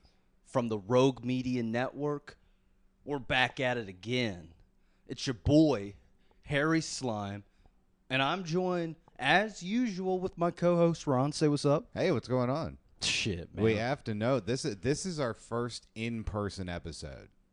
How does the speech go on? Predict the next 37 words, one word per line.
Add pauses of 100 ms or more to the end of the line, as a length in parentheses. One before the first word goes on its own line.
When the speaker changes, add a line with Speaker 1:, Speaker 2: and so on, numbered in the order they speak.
(100)
Speaker 2:
that
we've
ever
done, (160)
by
the
way. (600)
Speaker 1:
Oh,
yeah. (100)
We're
blasting
cigs (220)
t-,
Speaker 2:
Yeah,
Speaker 1:
together.
Speaker 2:
blasting
Speaker 1:
In
Speaker 2:
ci-,
in
person. (160)
Speaker 1:
Mm-hmm. (320)
Mm-hmm. (200)
Speaker 2:
You
can
do
that
now. (760)
Speaker 1:
Ron's
sharing
the
lovely (380)
Burley
cigarettes
with
me.
Speaker 2:
That's
right.